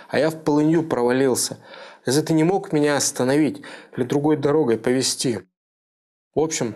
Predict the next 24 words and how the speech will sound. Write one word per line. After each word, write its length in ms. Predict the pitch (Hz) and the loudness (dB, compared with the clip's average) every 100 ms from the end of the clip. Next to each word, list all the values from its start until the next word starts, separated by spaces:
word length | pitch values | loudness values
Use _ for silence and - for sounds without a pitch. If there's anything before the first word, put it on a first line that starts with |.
| - _ | -12 _
сказал 420 | - - 143 147 | -6 -2 0 0
Богу 240 | 135 139 113 | 0 0 -2
все, 260 | - 170 | 0 0
что 200 | 170 - | 0 -2
об 120 | 104 | -2
этом 300 | 131 139 113 107 | 0 0 -2 0
думает. 440 | 120 117 104 - - _ _ - - - - - - - - - | 0 0 -2 -4 -16 _ _ -20 -20 -14 -14 -14 -18 -20 -18 -10
А 80 | 117 | -6
потом 440 | 117 160 160 - - | -2 0 0 -2 -4
в 80 | |
мокрых 380 | 131 143 113 - | -4 -2 -2 -2
валенках 540 | 143 185 185 160 131 - - | 0 2 2 0 -2 -8 -12
пошел 320 | - 156 151 | -4 0 0
обратно. 480 | 110 110 110 104 95 _ _ _ _ _ _ _ _ - | 0 -2 -4 -6 -10 _ _ _ _ _ _ _ _ -10
Пока 220 | 107 135 | -4 0
добрался 560 | 123 117 131 131 - 107 | 0 0 0 -2 -2 -2
до 160 | 107 | -2
дома, 340 | 113 170 180 113 | 0 0 0 -2
ноги 420 | 117 147 131 104 | 0 0 -2 -6
совсем 460 | - - - 143 143 | -8 -8 -4 0 0
окоченели, 680 | 110 104 - 101 107 107 104 | -2 -4 -4 -2 0 0 0
рук 320 | 113 156 - | -2 -2 -4
не 160 | 110 101 | -8 -6
чувствует, 640 | - 165 - 127 113 | -4 -4 -2 -2 -2